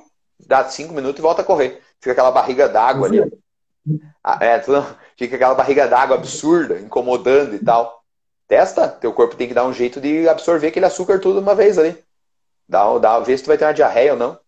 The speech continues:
Speaker 1: <laughs> Porque a coisa mais
Speaker 2: Uhum.
Speaker 1: comum que pode acontecer, tu usar muito carboidrato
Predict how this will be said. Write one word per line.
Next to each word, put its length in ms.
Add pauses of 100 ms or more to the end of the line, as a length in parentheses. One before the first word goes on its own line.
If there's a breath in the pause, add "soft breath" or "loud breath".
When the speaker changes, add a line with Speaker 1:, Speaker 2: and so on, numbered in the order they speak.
Speaker 1:
<laughs> 140 (280 soft breath)
Porque 360 (140 loud breath)
a 80
coisa 260
mais 200
Speaker 2:
Uhum. 80
Speaker 1:
comum 320
que 80
pode 200
acontecer, 520
tu 160
usar 200
muito 600
carboidrato 1000